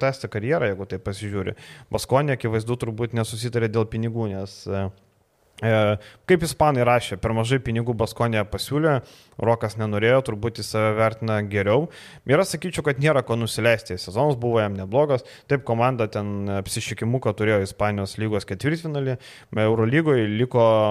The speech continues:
pirma už brūkšnio atkrintamųjų, tai kaip ir neblogai, Rokas buvo kapitonas, viskas buvo gerai, tai tų pasirinkimų, kuriems žaisti nebuvo labai daug. Cervena Zvezda pas žinomą trenerį, pas pažįstamą.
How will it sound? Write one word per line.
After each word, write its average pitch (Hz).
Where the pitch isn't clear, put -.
pirma 131
už 120
brūkšnio 110
atkrintamųjų, 117
tai 104
kaip 147
ir 120
neblogai, 113
Rokas 117
buvo 120
kapitonas, 117
viskas 117
buvo 113
gerai, 104
tai 135
tų 139
pasirinkimų, 127
kuriems 120
žaisti 123
nebuvo 123
labai 160
daug. 156
Cervena 107
Zvezda 120
pas 104
žinomą 107
trenerį, 139
pas 101
pažįstamą. 127